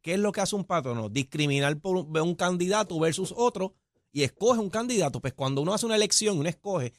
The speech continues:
diariamente, uno está discriminando. Cuando tú vas al, a, a, en este caso a comprar mantecado y tú dices, Pues yo me voy a comprar en, en vez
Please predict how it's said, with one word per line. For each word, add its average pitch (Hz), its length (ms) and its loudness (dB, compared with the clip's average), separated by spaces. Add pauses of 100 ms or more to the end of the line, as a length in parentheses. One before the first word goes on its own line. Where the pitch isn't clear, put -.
(100)
diariamente, 156 600 2
uno 127 80 -2
está 143 120 -4
discriminando. 131 640 -2 (200)
Cuando 123 220 0
tú 160 100 -4
vas 202 180 4
al, 208 120 2
a, 165 420 0
a, - 20 2 (120)
en 143 100 0
este 185 180 -4
caso 190 200 -2
a - 20 0
comprar 170 240 0
mantecado 180 480 0
y 131 40 0
tú 120 80 -4
dices, 147 200 -2
Pues 104 120 -8
yo 113 80 -8
me 135 80 -4
voy 160 140 0
a 170 60 0
comprar 170 360 -6 (200)
en, 143 160 -4
en 139 240 -2
vez 147 100 2